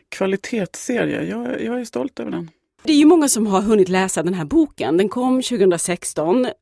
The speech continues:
Speaker 2: Det är ju nästan en halv miljon sålda ex, va? Översatt till ett otal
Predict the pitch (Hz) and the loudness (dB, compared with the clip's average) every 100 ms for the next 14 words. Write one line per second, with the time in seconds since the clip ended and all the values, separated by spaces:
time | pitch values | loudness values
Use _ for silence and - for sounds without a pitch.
0 | - - 185 185 196 185 185 113 123 208 | -18 -4 4 4 6 6 4 0 0 0
1 | - 196 190 208 262 233 208 233 285 262 | 0 -2 0 2 2 2 2 2 2 0
2 | 190 185 185 156 247 - - 143 190 170 | 0 0 0 0 -2 -4 -2 0 0 -2
3 | 175 185 - 185 190 196 - 220 247 262 | -6 -6 -2 -2 -2 -8 -4 0 0 -2
4 | - 214 220 214 180 | -4 -2 0 2 0